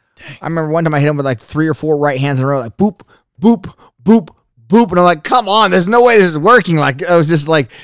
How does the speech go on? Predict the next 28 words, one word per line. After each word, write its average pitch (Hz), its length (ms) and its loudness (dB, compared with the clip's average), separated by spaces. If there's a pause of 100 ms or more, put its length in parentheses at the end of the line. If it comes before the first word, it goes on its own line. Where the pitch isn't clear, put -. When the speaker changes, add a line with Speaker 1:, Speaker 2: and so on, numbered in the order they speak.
(180)
Speaker 2:
anything 202 260 0
I 175 100 2
could 147 120 -8
think 175 240 -2
of 147 100 -2
combination-wise, 147 600 0
I 120 100 -2
was 117 100 -4
just 117 160 -6
doing 151 240 2
it 117 80 -4
and 110 120 -6
moving. 143 340 2
And 107 160 -8 (540)
those 127 220 -4
were 127 80 -4
just 117 380 -6 (460)
two 131 220 -4
of 117 40 0
the, 107 140 -10 (640)
and 127 420 0 (300)
that 131 200 -2
whole 131 180 -2
day 127 220 -2
I 110 120 -6
felt 113 360 -8 (280)
so - 880 -6
bad. 98 440 -12